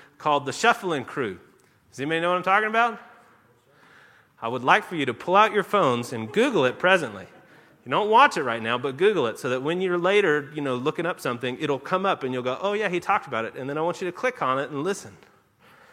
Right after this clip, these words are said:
I'll just do a little bit of it for you. "We are the Bears, shuffling crew, shuffling on down, doing it for you.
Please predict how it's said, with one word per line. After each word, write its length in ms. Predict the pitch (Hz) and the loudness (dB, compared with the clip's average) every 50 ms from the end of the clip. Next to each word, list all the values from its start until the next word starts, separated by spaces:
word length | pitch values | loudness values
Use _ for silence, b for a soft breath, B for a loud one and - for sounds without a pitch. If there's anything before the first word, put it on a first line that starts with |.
| b b b b b b b | b b b b b b b
I'll 140 | - 98 101 | -6 -6 -6
just 280 | 107 123 117 - - _ _ _ | -6 -6 -8 -10 -10 _ _ _
do 180 | - 127 123 127 | -8 -4 -4 -2
a 40 | 120 | -2
little 180 | 120 123 123 | -2 -4 -4
bit 140 | 123 131 127 | -2 -2 -4
of 100 | 123 123 | -2 -4
it 120 | 127 123 - | -4 -8 -6
for 200 | - 139 123 110 | -6 -6 -6 -6
you. 120 | 95 95 - _ B B B B B B B B B - - - - - - - - - - - - - - - - - - - - - - - - - - - - - | -8 -10 -16 _ B B B B B B B B B -20 -18 -18 -16 -16 -16 -16 -18 -18 -18 -18 -18 -18 -18 -18 -20 -20 -20 -20 -20 -20 -20 -20 -20 -20 -20 -20 -10 0
"We 300 | 120 156 196 220 226 214 | 6 8 8 8 10 8
are 300 | 196 190 190 185 185 175 | 10 10 10 10 8 6
the 100 | 156 156 | 2 -2
Bears, 580 | 147 165 208 220 220 190 143 113 101 - - B B B B B B | 0 2 4 6 6 6 6 4 4 0 -6 B B B B B B
shuffling 640 | - - - 208 214 - 185 170 156 139 127 113 110 | -4 2 2 2 2 2 0 0 0 2 0 -2 -6
crew, 440 | - - 165 160 143 123 110 101 - B B B B B B B | -6 -4 -2 0 0 0 -2 -4 -8 B B B B B B B
shuffling 480 | - - - - 214 208 - 190 175 175 | -10 -2 2 4 4 4 2 0 4 6
on 240 | 165 160 135 123 | 6 6 6 4
down, 460 | 120 139 147 165 180 196 208 208 196 - - - - _ | 2 2 2 4 4 4 2 0 -2 -6 -14 -20 -16 _
doing 240 | - 208 233 226 196 | 2 4 6 6 6
it 160 | 196 208 214 - - - - _ - | 6 2 2 -2 -10 -20 -20 _ -2
for 140 | - 220 | 0 2
you. 280 | 233 269 285 247 151 92 | 4 4 4 4 2 0